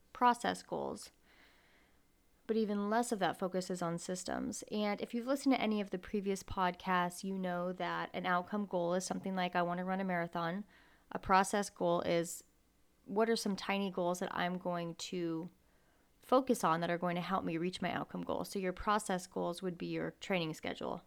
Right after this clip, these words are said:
essentially. "I'm gonna train five days a week, run two miles each day," whatever that looks like. And then your systems, which even more so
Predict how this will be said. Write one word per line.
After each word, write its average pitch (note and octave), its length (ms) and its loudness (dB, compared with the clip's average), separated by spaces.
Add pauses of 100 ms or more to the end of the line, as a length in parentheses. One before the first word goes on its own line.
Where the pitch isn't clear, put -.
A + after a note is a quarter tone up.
essentially. F3 720 -6
"I'm G3 80 -4
gonna F3+ 160 -4
train F3+ 300 -4
five F#3 220 -2
days F#3+ 160 -6
a F#3 60 -6
week, A3+ 360 -2 (760)
run F3+ 280 -4
two - 160 -4
miles E3+ 300 -2
each - 200 -8
day," F3 480 2
whatever E3+ 260 -2
that - 140 -4
looks - 220 -12
like. - 160 -8 (1080)
And A3+ 160 4
then A3+ 80 4
your G#3 180 2
systems, F#3 840 4
which F#3+ 240 -2
even A3 320 2
more G#3+ 260 4
so F3 600 0